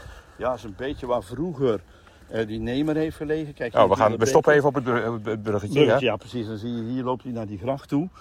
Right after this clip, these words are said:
Speaker 2: Ja.
Speaker 1: Eh, maar dit is weer een aftakking van, eh, zeg maar de, de, de Essenstroom die we dadelijk gaan zien.
Speaker 2: Ja.
Speaker 1: Maar dit is dus, zeg maar, het beekje wat dus ook zorgde voor aanvulling van het water in de gracht. En als je kijkt naar de planten, hè, dan zie je ook, eh, water, eh, zeg maar, eh,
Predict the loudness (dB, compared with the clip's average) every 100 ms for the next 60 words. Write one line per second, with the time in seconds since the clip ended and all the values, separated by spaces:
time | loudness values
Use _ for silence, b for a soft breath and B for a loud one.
0 | B B 0 4 6 6 4 2 4 2
1 | 2 -2 -4 -4 -2 -4 -2 -2 -2 -4
2 | -4 -4 -6 -6 -6 -4 -6 -6 -8 -8
3 | -8 -8 -10 -12 -6 -4 -4 -4 -4 -4
4 | -4 -6 -8 -8 -8 -8 -10 b -6 -6
5 | -6 -6 -4 -6 -6 -6 -6 -6 -4 -4
6 | -4 -4 -8 B B B -6 -2 -2 -2
7 | -4 -2 2 2 0 -4 2 2 4 2
8 | 0 0 0 2 0 b b b -2 2
9 | 2 2 0 2 0 -2 -2 0 0 0
10 | 0 0 -2 2 2 4 2 0 B B
11 | B B -4 4 6 6 2 2 0 -2
12 | -2 -2 0 0 2 0 0 0 0 0
13 | -2 -4 -4 -2 -2 -2 -4